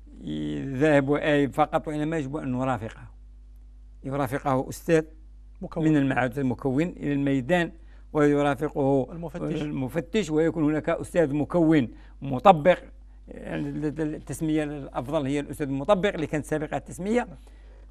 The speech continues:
Speaker 1: م-، نثق في قدراته ويشهد له بقدراته،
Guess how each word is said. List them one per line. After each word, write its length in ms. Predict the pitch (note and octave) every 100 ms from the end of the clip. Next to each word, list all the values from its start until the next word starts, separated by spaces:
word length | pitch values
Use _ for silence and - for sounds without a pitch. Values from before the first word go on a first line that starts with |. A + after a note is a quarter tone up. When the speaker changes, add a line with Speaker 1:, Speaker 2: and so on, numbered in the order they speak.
| - - - - - - - A#3 -
Speaker 1:
م-، 1080 | C#3+ C#3 C#3 C#3 C#3+ C#3+ C#3+ D#3+ E3 E3
نثق 280 | F3+ C#3+ E3+
في 400 | - C#3+ C#3 C#3
قدراته 920 | C3+ D3 C#3 C#3 - C3+ C#3+ D#3 D3+
ويشهد 1000 | D3 C#3+ C#3+ C#3+ C#3+ C#3+ C#3+ D3+ - D#3
له 160 | D3 C#3
بقدراته، 880 | D3 C#3 D#3 C#3 C#3+ C3+ F3 G3